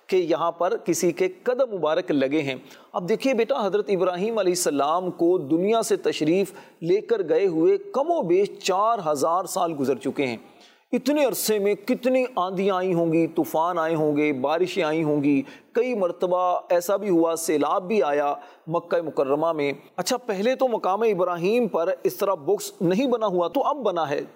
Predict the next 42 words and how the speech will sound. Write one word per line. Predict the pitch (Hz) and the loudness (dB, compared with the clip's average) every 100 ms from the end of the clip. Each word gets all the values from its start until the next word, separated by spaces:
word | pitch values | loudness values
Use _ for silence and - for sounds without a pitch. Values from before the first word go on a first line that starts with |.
| - - | -20 -6
اور | 165 156 | -2 0
پہلے | 156 - 208 254 | 0 -2 0 0
تو | 240 | 2
لوگ | 233 214 | 2 2
ویسے | 175 196 269 | 2 2 0
ہی | 208 | 0
اس | 214 - | -2 -2
پر | 208 | -4
ہاتھ | 156 165 165 | -2 -2 0
لگایا | 156 151 156 | 0 2 2
کرتے | 147 143 165 147 | 0 -2 0 0
تھے، | 143 147 | 0 2
اور | 160 | 0
ہاتھ | 139 151 | 0 -2
لگاتے، | 156 147 139 - 147 | 0 0 -2 0 -2
بوسے | 135 151 151 160 | 0 -2 0 0
لیتے، | 143 135 147 143 | 0 0 0 0
اس | - | -2
پتھر | 165 - 160 | -6 -4 -4
کو | 170 | -4
چومتے | 160 190 175 175 | 0 0 2 0
تھے، | 156 156 139 - - | 0 -2 -2 -6 0
اور | 240 | 0
اس | 277 - | 0 -4
پتھر | 202 - - 262 | -6 -4 -2 0
کی | 269 | 2
بیٹا | 202 196 240 | 0 0 -2
شان | - 170 233 220 | -2 0 0 2
دیکھیے | 185 170 180 214 - - - - | 0 2 2 2 -2 -16 -12 0
کہ | 220 208 277 | 2 4 2
اس | 277 - | 0 0
پر | 269 202 | -2 0
حضرت | 175 240 233 | 0 2 2
ابراہیم | 190 190 185 262 277 | 0 0 0 0 2
علیہ | 220 | 2
السلام | 202 - 160 156 175 214 | 0 0 0 0 0 -2
کے | - 247 | 0 0
پاؤں | - - 202 277 | -2 -4 0 2
مبارک | 294 240 208 214 180 | 2 0 0 0 0
لگے | 156 160 196 | 0 2 0
ہیں، | 208 240 - - | 0 -4 -8 -8
اور | - | -4